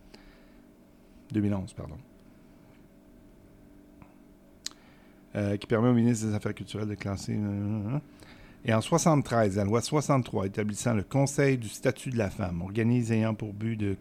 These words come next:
conseiller. Et en soixante-treize, la loi établissant le Conseil du statut de la femme. Elle est derrière ça.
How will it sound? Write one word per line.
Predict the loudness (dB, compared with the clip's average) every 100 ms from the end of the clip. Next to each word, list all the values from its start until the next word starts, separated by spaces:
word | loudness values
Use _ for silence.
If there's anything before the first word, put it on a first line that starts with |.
| -2
conseiller. | 0 0 0 -2 -2 0 2 2 2 -6 -20 -20 -20 -20 -20 -20 -6
Et | -2
en | 0
soixante-treize, | 0 0 0 2 -2 0
la | 0
loi | 2
établissant | 0 0 -2 -2 -2 -2
le | -4
Conseil | -2 2 2 2 2 0
du | -4 -10
statut | -8 -4 -4 -2
de | -2
la | -2
femme. | -4 -10 -12 -18 -20 -20 -20 -20 -20 -20 -20 -20 -20 -10
Elle | -6 -4
est |
derrière | -2 -4 -6
ça. | -12